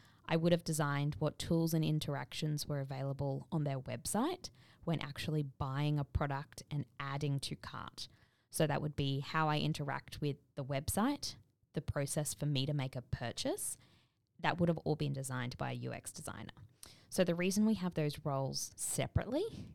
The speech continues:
is so that U X is specialized, that as a user or as a customer, I can go into asos website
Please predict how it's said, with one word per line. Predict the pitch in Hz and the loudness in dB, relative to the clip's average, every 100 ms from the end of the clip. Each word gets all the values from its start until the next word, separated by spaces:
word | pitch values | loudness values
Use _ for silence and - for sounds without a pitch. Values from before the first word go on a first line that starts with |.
| - | -6
is | 170 160 | -2 0
so | - 156 139 147 | 0 -4 -4 -4
that | 131 127 - - - _ _ _ _ _ | -4 -6 -6 -10 -10 _ _ _ _ _
U | 175 170 | 4 6
X | 156 - | 4 2
is | 151 | -2
specialized, | - 262 - 170 147 143 - | 4 6 6 2 2 2 0
that | 147 139 _ _ - | 0 -2 _ _ -4
as | 151 147 147 - - | -2 0 -2 -6 -8
a | 147 139 135 135 147 | -6 -4 -4 -4 -4
user | 151 147 151 170 | 0 0 2 0
or | 254 202 160 | 0 2 2
as | 170 | 0
a | 156 | -2
customer, | - - - - 277 381 440 - - _ | -6 -6 -4 0 2 0 -4 -12 -18 _
I | 160 | -2
can | - 220 | 4 6
go | 226 | 6
into | 233 - | 6 4
asos | 143 139 156 151 | -2 -2 -2 -2
website | - 123 - 139 | -4 -4 -2 -2